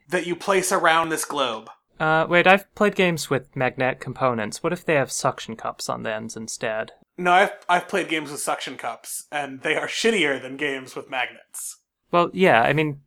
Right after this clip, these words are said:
Speaker 2: trying to avoid things that have been done means avoiding some things that have been done for a reason.
Speaker 1: Right. But we do have to make a game that would still likely be entertaining.
Speaker 2: Velcro.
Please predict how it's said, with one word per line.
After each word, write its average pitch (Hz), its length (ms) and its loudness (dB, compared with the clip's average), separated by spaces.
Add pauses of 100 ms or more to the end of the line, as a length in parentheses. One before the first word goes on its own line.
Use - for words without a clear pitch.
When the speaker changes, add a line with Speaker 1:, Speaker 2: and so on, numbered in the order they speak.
(140)
Speaker 2:
trying 185 240 4
to 180 100 2
avoid 147 340 2
things 143 240 -4
that 139 140 -2
have 123 160 0
been 113 340 -2
done 123 280 2
means 113 380 -4
avoiding 120 380 -2
some 123 160 -8
things 107 260 -8
that 113 120 -8
have 110 120 -10
been 117 120 -6
done 104 240 -4
for 117 240 -2
a 104 60 -6
reason. 110 580 -4 (340)
Speaker 1:
Right. 127 400 -6 (500)
But 185 200 -2
we 196 120 2
do 214 200 0
have 220 220 6
to 214 80 0
make 196 200 0
a 190 60 -2
game 175 220 0
that 170 120 0
would 160 240 -6
still 175 280 0
likely 160 320 2
be 147 160 -4
entertaining. 131 680 -10 (180)
Speaker 2:
Velcro. 139 680 4